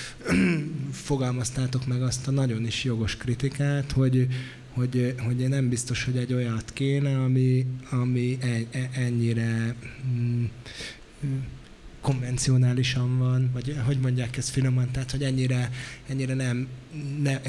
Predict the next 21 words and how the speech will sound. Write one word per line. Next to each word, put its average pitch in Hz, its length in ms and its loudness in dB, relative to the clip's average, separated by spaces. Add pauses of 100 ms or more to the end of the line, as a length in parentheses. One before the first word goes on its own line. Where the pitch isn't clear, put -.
(260)
kevéssé 135 520 2
innovatívan 120 800 0
van 120 140 2
illusztrálva, 120 840 0
vagy 139 180 0
ennyire, 123 500 0 (420)
ö, 135 240 2 (400)
igen. 120 340 0 (160)
Tehát, - 220 -2
hogy, 156 180 2
e, 143 200 2
amúgy 151 300 2
ez 151 120 4
a, 156 220 2 (240)
ez, - 160 -2
hogyha, 156 400 0 (280)
ha 147 120 0
emlékeznek, 147 680 2
akkor 147 260 -2
ez 143 140 0
a, 143 180 2